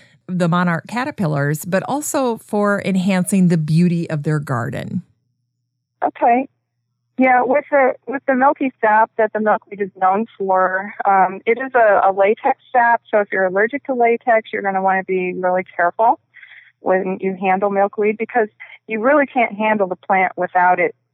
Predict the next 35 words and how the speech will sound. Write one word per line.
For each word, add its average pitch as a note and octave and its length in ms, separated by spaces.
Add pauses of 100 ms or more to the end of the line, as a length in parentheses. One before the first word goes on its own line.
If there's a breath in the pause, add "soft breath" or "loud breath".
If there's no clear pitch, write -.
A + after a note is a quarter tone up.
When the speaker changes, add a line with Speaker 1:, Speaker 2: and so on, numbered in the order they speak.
(120)
Speaker 2:
cracking F3+ 460
and, E3 220
and E3+ 280
getting F3 440
some F3+ 140
of E3 60
that, E3 220 (420)
that E3+ 220
milky E3+ 380 (100)
sap D#3 260 (280)
on E3+ 180
you. D#3+ 140
Now, E3+ 180
I A#3+ 160
don't C4 160
have B3 140
a A3+ 40
problem G#3 420
with G#3 160
it. G#3 200
I E3+ 120
get F3+ 180
it G3+ 80
on G#3 100
my G3+ 160 (100)
skin. F#3+ 400
It E3 120
doesn't E3+ 280
burn. G#3 360
It - 100
doesn't E3 360
do E3 200
anything. D#3+ 480
I F3 100
have, E3 200